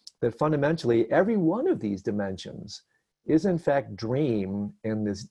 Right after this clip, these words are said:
larger level. Everything is just display of mind. Now that doesn't mean, we, again,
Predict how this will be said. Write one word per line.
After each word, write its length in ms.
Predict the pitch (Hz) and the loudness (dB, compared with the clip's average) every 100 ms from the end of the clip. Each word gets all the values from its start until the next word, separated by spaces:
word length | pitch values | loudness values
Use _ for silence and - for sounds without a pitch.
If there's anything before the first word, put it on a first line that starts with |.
| - | -10
larger 400 | 95 110 110 101 | -6 -2 -2 -2
level. 460 | 95 110 101 - - _ _ _ - | -2 0 -2 -6 -12 _ _ _ 0
Everything 400 | 151 185 160 135 | 2 2 0 -2
is 120 | 113 | -2
just 260 | 123 110 - | -4 -4 -6
display 500 | - - 120 120 107 | -8 -2 0 2 0
of 100 | 104 | -2
mind. 440 | 139 127 - - - - - _ _ - | -4 -4 -8 -14 -20 -20 -20 _ _ -2
Now 120 | 135 | 4
that 180 | 156 226 | 6 6
doesn't 260 | 233 208 196 | 4 4 4
mean, 220 | 196 151 | 4 4
we, 100 | 143 | 2
again, 380 | - 139 147 | 0 0 0